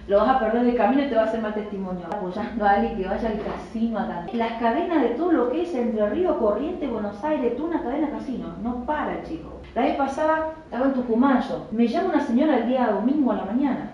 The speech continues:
Estábamos justo bendiciendo allí en, en, eh, eh, Daniel Zoraire, una escuela que iban a abrir. No lo tenía registrado, así que, viste, no sabía a veces si atendía o no, ah, atendí. Dice, "Soy la diseñadora tal", ¿no?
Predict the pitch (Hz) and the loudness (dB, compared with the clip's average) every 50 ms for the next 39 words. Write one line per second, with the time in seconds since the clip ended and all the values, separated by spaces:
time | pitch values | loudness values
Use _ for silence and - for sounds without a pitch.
0 | - - 226 - - 311 320 320 311 311 311 311 - 302 262 247 240 220 220 220 | -6 -6 -4 0 0 0 2 2 0 0 0 -2 0 2 4 4 4 4 2 -2
1 | - 277 285 285 262 240 233 254 262 277 277 277 - 208 208 202 202 196 196 190 | -2 -2 0 2 2 2 2 2 2 2 2 2 2 -2 -2 -2 -2 -4 -4 -6
2 | 190 190 190 185 185 180 185 185 185 185 190 185 185 185 180 - - 180 180 175 | -6 -6 -6 -4 -4 -6 -6 -6 -6 -4 -4 -4 -4 -4 -6 -6 -8 -6 -6 -6
3 | 175 170 190 226 254 277 - - - 185 208 226 247 247 247 240 247 262 240 - | -6 -4 -4 -4 -4 -4 -6 -6 -4 -2 0 2 2 2 2 4 6 6 6 6
4 | - - - - - - - - - - - - - 233 254 254 254 - 320 339 | 6 4 0 -2 -4 -8 -10 -12 -12 -12 -12 -4 -2 0 0 0 0 0 0 2
5 | 311 240 214 214 208 196 190 180 175 170 165 160 165 - - - - - 196 202 | 4 4 2 2 0 -2 -2 -4 -4 -6 -8 -10 -12 -12 -16 -18 -16 -8 -4 0
6 | 208 208 214 214 208 214 220 233 254 254 254 - 240 - - 403 427 - - 240 | 2 4 4 4 4 4 4 4 4 4 2 0 0 -2 0 0 0 0 -2 -2
7 | 220 214 202 196 196 - - - - - - - 247 240 240 247 294 294 - 262 | -2 0 0 0 0 -2 -6 -10 -14 -10 -6 -4 0 2 4 4 4 4 4 4
8 | 262 277 285 262 254 262 240 233 214 208 226 240 254 254 254 - - 190 196 - | 4 6 4 4 2 2 0 -2 -2 0 0 2 2 2 0 -2 -6 -8 -8 -8
9 | - 190 180 - - - - 254 285 277 254 - - 359 392 359 359 330 285 - | -8 -8 -8 -8 -10 -10 -8 -4 -2 -2 -2 0 4 4 6 6 6 4 2 2
10 | - 254 233 226 233 277 277 - - - - 277 262 208 - - 277 269 | 2 2 2 2 2 2 2 2 2 2 4 6 6 6 4 2 -2 -4